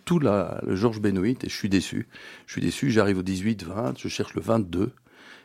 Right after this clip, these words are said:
Au vingt-deux, je m'arrête, je vais quand même regarder. Et entre le, le vingt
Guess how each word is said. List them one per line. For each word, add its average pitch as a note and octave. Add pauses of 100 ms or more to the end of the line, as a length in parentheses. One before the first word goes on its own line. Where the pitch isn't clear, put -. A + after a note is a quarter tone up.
(100)
Au G2+
vingt-deux, G#2+
je F#2+
m'arrête, A2
je A#2+
vais G#2+
quand A2+
même A2
regarder. F#2+
Et A#2+
entre C#3
le, G2
le F#2+
vingt B2